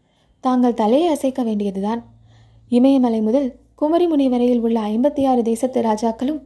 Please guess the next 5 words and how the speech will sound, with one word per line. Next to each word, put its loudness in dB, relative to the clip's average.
போட்டி 4
போட்டுக்கொண்டு 0
ஓடி 2
வரமாட்டார்களா? -2
ஏன், 0